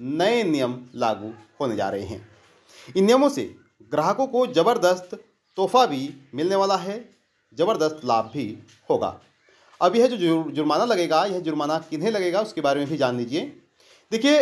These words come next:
रिजर्व बैंक की तरफ से यह नियम ग्राहकों से शिकायत मिलने के बाद जारी किया गया है, क्योंकि ग्राहकों द्वारा शिकायत की गई है बैंकों को और वहीं आरबीआई को ऐसी कई शिकायतें मिली हैं।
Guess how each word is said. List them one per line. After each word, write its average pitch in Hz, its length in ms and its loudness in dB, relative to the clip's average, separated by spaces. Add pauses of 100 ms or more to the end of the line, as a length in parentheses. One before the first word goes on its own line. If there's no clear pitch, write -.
(160)
रिजर्व 190 340 0
बैंक 247 300 0
की 247 80 -4
तरफ 226 220 -2
से 226 480 0
यह 190 360 0
नियम 175 380 2
ग्राहकों 165 500 0
से 196 240 -2
शिकायत 160 520 0
मिलने 165 360 -2
के 147 180 -6
बाद 131 320 0 (240)
जारी 117 260 0
किया 127 200 -2
गया 165 180 2
है, 214 220 -6 (760)
क्योंकि 143 160 -6
ग्राहकों 160 420 4
द्वारा 165 320 2
शिकायत 165 460 -2
की 208 100 -10
गई 202 140 -2
है 196 180 -2
बैंकों 170 300 -2
को 202 140 0 (420)
और 190 140 0
वहीं 190 440 0 (560)
आरबीआई 190 520 4 (260)
को 147 500 -4
ऐसी 185 300 -4
कई 226 220 2
शिकायतें 151 560 0 (580)
मिली 160 300 2
हैं। 104 240 -8